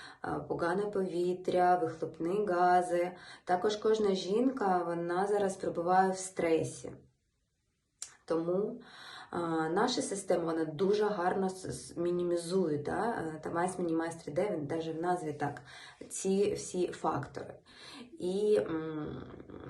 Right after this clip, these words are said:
ще вона дає дуже класний омолоджувальний ефект. Зараз, е, я продемонструю, що, е, ш-, ш-, з чого складається ранковий догляд.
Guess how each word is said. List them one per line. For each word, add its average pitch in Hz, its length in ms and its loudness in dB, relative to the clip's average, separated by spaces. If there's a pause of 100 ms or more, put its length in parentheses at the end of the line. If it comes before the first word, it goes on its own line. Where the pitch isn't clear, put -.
(200)
ще 214 400 6
вона 269 200 6
дає 202 260 6
дуже 202 440 4
класний 190 760 4
омолоджувальний 165 1000 0
ефект. - 400 -10 (580)
Зараз, 370 640 6
е, 185 420 6
я 185 380 10
продемонструю, 196 720 4
що, 226 600 4 (160)
е, - 40 -6
ш-, - 180 -8
ш-, 151 460 -6
з - 80 -6
чого 269 240 6
складається 254 640 6
ранковий 185 460 2
догляд. 165 560 2